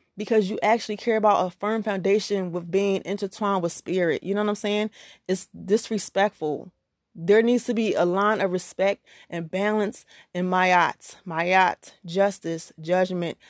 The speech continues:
balance, Libra. There's no more time for bullshit. I simply speak to my spirits and I, I, yes, I get frustrated with 'em. I ain't gonna lie.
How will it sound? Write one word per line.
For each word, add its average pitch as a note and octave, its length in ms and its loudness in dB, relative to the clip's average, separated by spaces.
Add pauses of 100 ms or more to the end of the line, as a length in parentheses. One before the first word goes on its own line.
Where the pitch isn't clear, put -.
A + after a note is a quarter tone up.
(140)
balance, F3+ 640 2
Libra. E3+ 560 0 (2000)
There's A#3 220 6
no G3+ 220 6
more A3 180 4
time G3 260 2
for E3+ 140 -4
bullshit. F3 600 0 (400)
I - 140 2
simply C4 400 4
speak B3 280 -2
to A3+ 60 -2
my G#3+ 180 2
spirits A#3 480 2
and E3+ 140 -2
I, E3 240 -2
I, F3 120 0
yes, C4 320 6
I D4 80 2
get D#4+ 140 0
frustrated C4+ 440 4
with C4 120 6
'em. A3 120 2
I B3+ 120 2
ain't C#4+ 80 -2
gonna D4 120 2
lie. C#4+ 300 4